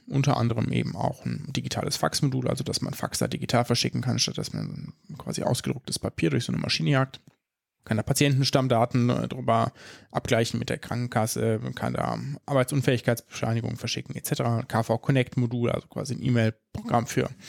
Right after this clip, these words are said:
unter Ärzten kann man sich da einbinden, et cetera, et cetera. Und das ist eigentlich, wirkt erstmal, äh, ganz sicher.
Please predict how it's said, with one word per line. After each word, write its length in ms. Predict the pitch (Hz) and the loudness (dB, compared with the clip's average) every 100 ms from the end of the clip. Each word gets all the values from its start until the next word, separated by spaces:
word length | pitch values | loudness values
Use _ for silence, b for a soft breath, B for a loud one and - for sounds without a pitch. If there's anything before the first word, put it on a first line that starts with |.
| B B B B - | B B B B -8
unter 280 | 143 131 | -2 2
Ärzten 380 | 117 117 - 131 | 4 4 2 0
kann 140 | 127 117 | 0 0
man 100 | 117 | 0
sich 160 | 113 | 0
da 160 | 117 107 | 0 2
einbinden, 400 | - 117 110 117 | 2 2 0 -2
et 80 | - | 0
cetera, 240 | 151 - | -2 -2
et 80 | - | -2
cetera. 340 | 165 - 226 - - | -2 0 0 -2 -6
Und 140 | 139 | -6
das 60 | 139 | -2
ist 180 | 147 - | -2 -4
eigentlich, 640 | - 160 170 151 151 - - - | -2 -2 -2 0 0 -2 -12 -2
wirkt 200 | 127 151 | -2 2
erstmal, 520 | - 127 127 117 113 | 2 4 4 2 0
äh, 120 | - 120 | -4 -4
ganz 220 | - - | -2 -2
sicher. 300 | 131 220 | 0 0